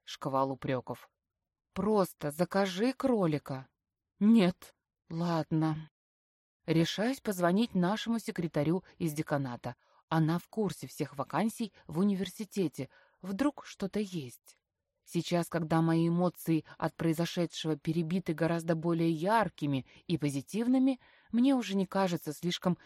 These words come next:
мучительным работать на одной территории с бывшим. «Наталья Антоновна, как хорошо, что вы позвонили. Мы вас ищем».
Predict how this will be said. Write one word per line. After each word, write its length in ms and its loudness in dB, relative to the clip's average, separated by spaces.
мучительным 640 0
работать 500 -2
на 120 0
одной 220 0
территории 720 -4
с 120 -18
бывшим. 520 -8
«Наталья 540 6
Антоновна, 720 2
как 180 0
хорошо, 400 4
что 180 -4
вы 140 2
позвонили. 640 0
Мы 220 6
вас 280 2
ищем». 500 0